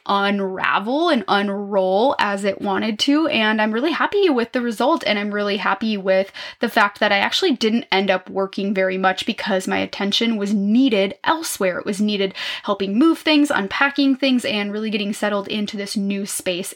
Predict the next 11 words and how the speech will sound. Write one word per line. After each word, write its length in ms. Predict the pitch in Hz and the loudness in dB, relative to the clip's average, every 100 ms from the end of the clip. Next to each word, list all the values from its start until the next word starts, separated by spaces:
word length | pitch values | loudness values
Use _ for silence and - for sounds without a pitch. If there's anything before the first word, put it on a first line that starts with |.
| - | -8
and 380 | 208 202 196 - - - | -6 -6 -6 -8 -12 -6
feeling 320 | - 330 320 | 0 2 4
a 40 | 302 | 4
little 180 | 269 | 2
bit 100 | 226 | 0
more 160 | 214 214 | -2 -4
grounded 520 | 196 202 196 196 190 | -2 -2 0 -2 -4
going 240 | 190 190 190 | -4 -4 -4
into 520 | 185 - - 196 185 | -6 -6 -6 -6 -8
this 380 | 185 190 185 - _ | -8 -8 -8 -14 _
week. 320 | 185 - - | -10 -10 -12